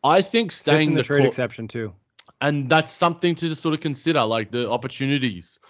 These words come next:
Speaker 1: the trade-offs, the, the costs, all those different things. So I think that there are other players or other routes to find success. And unless you are getting,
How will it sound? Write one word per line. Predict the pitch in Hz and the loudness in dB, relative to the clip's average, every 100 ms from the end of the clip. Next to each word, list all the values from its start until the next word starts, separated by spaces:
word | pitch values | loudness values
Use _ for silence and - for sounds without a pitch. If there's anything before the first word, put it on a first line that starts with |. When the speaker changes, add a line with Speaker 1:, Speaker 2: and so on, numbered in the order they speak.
| - | -10
Speaker 1:
the | 120 | -10
trade-offs, | - 127 131 113 95 - - | -2 0 2 2 -2 -8 -8
the, | 117 113 | -6 -6
the | 120 | -6
costs, | - 131 - - - - - - | -2 -2 -2 -14 -20 -20 -20 -6
all | 113 | 0
those | 123 127 123 | 2 2 0
different | 120 123 110 | -8 -8 -8
things. | 113 98 90 | -8 -8 -6
So | 120 113 - - _ - | -2 -2 -4 -20 _ -6
I | 123 | -4
think | 123 165 175 175 | -2 2 2 2
that | 156 131 - _ 120 | 0 0 -6 _ -4
there | 127 139 | 2 4
are | 135 131 - - | 4 4 0 0
other | 143 151 160 | 2 2 0
players | 151 - 123 123 113 98 117 151 135 _ _ _ | 0 -6 -4 -2 0 -2 -4 -6 -14 _ _ _
or | 117 120 120 | -6 -4 -2
other | 131 131 | 0 0
routes | 110 104 113 113 107 - | -2 -2 0 0 -2 -8
to | 117 | -12
find | - 113 110 104 | -8 -6 -4 -6
success. | - 104 - 110 95 | -10 -12 -4 -4 -2
And | 110 | -6
unless | 113 113 135 151 170 | -4 -2 0 0 0
you | 165 | 0
are | 143 | 0
getting, | 107 135 127 | 2 2 2